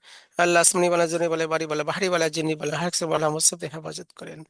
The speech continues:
এ আল্লাহ, আমাদের জীবনের সমস্ত গুনাহকে মাফ করে দিন। আল্লাহ, আপনার মর্জি মতো চলার তৌফিক দান করেন। ইয়া আল্লাহ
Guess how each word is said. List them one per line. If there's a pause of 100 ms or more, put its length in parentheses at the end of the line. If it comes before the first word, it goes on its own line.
(440)
এ
আল্লাহ,
আমাদের
জীবনের
সমস্ত
গুনাহকে
মাফ
করে
দিন। (600)
আল্লাহ,
আপনার
মর্জি
মতো
চলার
তৌফিক
দান
করেন। (1120)
ইয়া
আল্লাহ